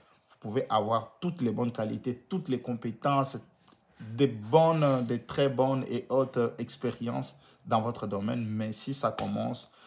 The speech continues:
avec les non-respects de l'heure, vous êtes, euh, vous avez mal commencé.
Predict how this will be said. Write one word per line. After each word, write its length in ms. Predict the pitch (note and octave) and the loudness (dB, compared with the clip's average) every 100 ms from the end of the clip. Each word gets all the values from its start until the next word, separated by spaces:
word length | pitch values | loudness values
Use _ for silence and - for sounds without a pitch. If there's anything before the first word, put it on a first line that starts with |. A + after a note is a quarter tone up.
| - - - | -20 -20 -4
avec 260 | A2 G#2+ G#2 | -4 -2 -4
les 140 | G2+ | -2
non-respects 680 | A2+ A#2+ A2 B2 A#2+ - A2 | 2 2 0 -4 -4 -4 -4
de 120 | G2+ | -2
l'heure, 360 | G#2 A2 A#2+ _ _ _ - | -2 -4 -6 _ _ _ -18
vous 300 | G2 G2 G2+ | -14 -8 -6
êtes, 280 | G#2 G#2 G2 | -6 -6 -8
euh, 220 | F#2+ F#2 | -8 -8
vous 100 | G2 | -4
avez 220 | G2+ G#2+ | -4 -2
mal 220 | G#2 G2+ G2 | -2 -4 -6
commencé. 500 | F#2+ F#2+ F#2+ F#2+ | -8 -8 -8 -10